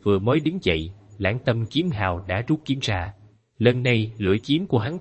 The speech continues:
tỏa ra một luồng ánh sáng lấp lánh, khiến cho toàn bộ thanh kiếm trông như biến thành một cây đao cong. Tuy nhiên, chỉ sau một khoảnh khắc, đồng tử của Lãng Tâm Kiếm Hào đột nhiên co rụt lại.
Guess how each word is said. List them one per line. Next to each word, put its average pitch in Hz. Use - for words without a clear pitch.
tỏa 82
ra 131
một 104
luồng 95
ánh 131
sáng 143
lấp 175
lánh, 139
khiến 220
cho 156
toàn 101
bộ 87
thanh 120
kiếm 131
trông 110
như 113
biến 113
thành 78
một 80
cây 98
đao 95
cong. 82
Tuy 165
nhiên, 165
chỉ 131
sau 160
một 113
khoảnh 104
khắc, 196
đồng 120
tử 120
của 165
Lãng 120
Tâm 123
Kiếm 180
Hào 98
đột 98
nhiên 135
co 127
rụt 90
lại. 82